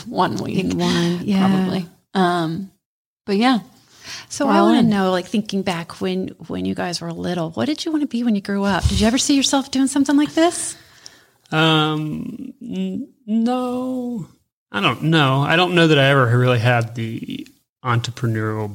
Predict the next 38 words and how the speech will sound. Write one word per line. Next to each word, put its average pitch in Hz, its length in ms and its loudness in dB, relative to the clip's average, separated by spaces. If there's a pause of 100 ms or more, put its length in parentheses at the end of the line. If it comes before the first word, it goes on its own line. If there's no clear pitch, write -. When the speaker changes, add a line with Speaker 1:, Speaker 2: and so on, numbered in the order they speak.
Speaker 3:
bug. 101 460 -6 (1300)
I 117 80 -6
think 131 720 -2
at 135 140 -2
one 131 240 2
time, 127 680 2
you 202 80 2
know, 135 80 4
I 117 120 4
wanted 120 240 2
to 117 40 -2
be 117 120 -2
an 107 80 -4
architect. 107 840 -8
I 110 80 -6
wanted 104 300 -10
to, 101 360 -8
I - 380 -20
think 113 140 -6
as 110 100 -8
I 107 100 -2
got 101 160 -4
a 101 60 -8
little 147 240 4
bit 135 60 4
older, 127 260 4
I, 120 60 2
like, 107 360 -4
was 113 200 -6
interested 107 480 -2
in 101 80 -6
real 113 240 -2
estate 107 640 -4
and 107 300 -10
some - 220 -8
stuff - 300 -8
like 104 260 -14
that. 104 400 -8